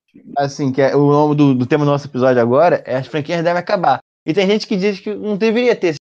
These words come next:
spin-off. Cara, eu realmente acho que não era extremamente necessário você criar um spin-off.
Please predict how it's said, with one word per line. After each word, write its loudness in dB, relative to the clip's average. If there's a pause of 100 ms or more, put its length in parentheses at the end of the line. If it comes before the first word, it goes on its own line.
spin-off. -4 (600)
Cara, 4
eu 2
realmente -4 (240)
acho -18 (1000)
que -8
não -6
era -2
extremamente -2
necessário -2
você -6
criar -4
um -2
spin-off. -6